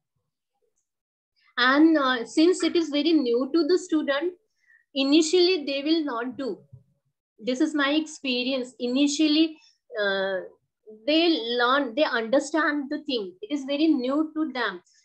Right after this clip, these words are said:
And we have to, initially we have to probe. And later you will find, if you apply more of this, then later you will find they'll come with different, different idea, and it is very difficult for you to control and to test their, uh,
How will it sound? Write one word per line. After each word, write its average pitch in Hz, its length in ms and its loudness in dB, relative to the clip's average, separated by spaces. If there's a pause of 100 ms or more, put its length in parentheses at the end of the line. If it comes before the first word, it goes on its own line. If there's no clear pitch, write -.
(100)
And 254 160 0
we 285 140 4
have 262 280 -2
to, 320 240 4
initially 320 580 2
we 330 80 0
have 269 240 -2
to 330 220 -4
probe. 277 380 -4 (520)
And 262 200 -4
later 226 280 -2
you 320 180 4
will 370 260 2
find, 240 320 -4
if 254 180 -14
you 285 160 -6
apply 240 460 -6
more 226 240 0 (120)
of 277 120 -16
this, 277 280 -4
then 247 200 -4
later 277 520 0
you 247 160 -10
will 311 200 -2
find 277 380 -4 (300)
they'll 294 460 -2
come 294 320 -2
with 285 220 -6
different, 302 380 -2
different 311 420 -4
idea, 240 300 -4
and 320 100 -2
it 330 120 -6
is 320 160 -6
very 440 260 -2
difficult 277 580 -4
for 302 160 -2
you 262 200 -6 (100)
to 320 120 -4
control 277 460 -2 (260)
and 349 220 0
to 392 100 2 (120)
test 262 340 -8
their, 330 200 0 (480)
uh, 196 640 -2